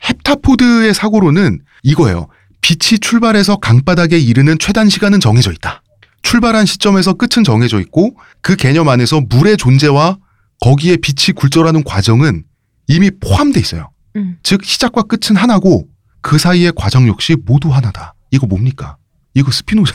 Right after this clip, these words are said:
Speaker 1: <laughs> 얘기잖아. 저는 스피노자 일자 얘기잖아요. 시공간이 모두 다 하나인
Speaker 2: 네.
Speaker 1: 상태에서 우주는 어우러진 그것이다라고 하는 저는 스피노자가 떠올랐는데 저는 테드 창이 스피노자 철학을 당연히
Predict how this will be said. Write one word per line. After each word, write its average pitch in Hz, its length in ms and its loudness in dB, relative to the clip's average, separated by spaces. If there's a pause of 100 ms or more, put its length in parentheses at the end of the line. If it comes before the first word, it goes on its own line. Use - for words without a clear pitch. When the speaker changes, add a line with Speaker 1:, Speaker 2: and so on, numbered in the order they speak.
Speaker 1:
<laughs> - 60 -10
얘기잖아. - 300 -12 (500)
저는 135 380 0 (320)
스피노자 190 400 0
일자 214 400 0
얘기잖아요. 80 520 -8
시공간이 165 520 0
모두 104 240 0
다 123 80 0
하나인 254 600 -4
Speaker 2:
네. 214 140 2
Speaker 1:
상태에서 165 540 -2 (280)
우주는 139 300 0
어우러진 127 540 2 (280)
그것이다라고 147 720 -2
하는 127 280 0 (240)
저는 120 240 2
스피노자가 190 500 0
떠올랐는데 117 800 0 (300)
저는 190 240 0
테드 196 220 -2
창이 190 260 0
스피노자 208 380 -2
철학을 165 760 -4
당연히 107 640 0